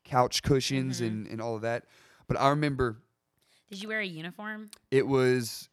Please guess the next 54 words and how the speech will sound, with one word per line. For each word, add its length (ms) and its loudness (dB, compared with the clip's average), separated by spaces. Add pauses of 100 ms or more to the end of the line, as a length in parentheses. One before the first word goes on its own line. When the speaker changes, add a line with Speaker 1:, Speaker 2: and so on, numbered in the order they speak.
Speaker 1:
it 80 2
was, 280 -2
uh, 320 2
khaki 320 -4
pants 600 -2 (120)
and, 460 0
or, 200 -2
or 100 0
khaki 340 -2
shorts 540 0
and 180 0
a, 420 2
and 120 0
a 60 0
black 320 -2
shirt 300 -6 (100)
and 180 -4
white 240 0
shoes. 480 -6 (420)
That's 220 0
what 100 2
it 80 -2
Speaker 2:
White 60 -4
Speaker 1:
was. 220 -2
Speaker 2:
shoes. 80 -12 (300)
Speaker 1:
Yeah, 100 4
you 160 4
wanted 160 6
to 80 4
look, 260 4
you 100 -4
know, 160 2
wanted 200 4
to 60 2
look 120 0
clean 400 -2
and 100 -4
all 160 -2
that 320 -4 (180)
Speaker 2:
<laughs> 200 -16
Speaker 1:
going 160 0
in 60 0
there. 100 0
But 160 0
that's 200 0
what 80 -2
Speaker 2:
What 20 2
Speaker 1:
it 40 2
Speaker 2:
were 60 4
you 60 6
Speaker 1:
was. 80 4
Speaker 2:
about 140 -2
to 60 -16
say? 300 -10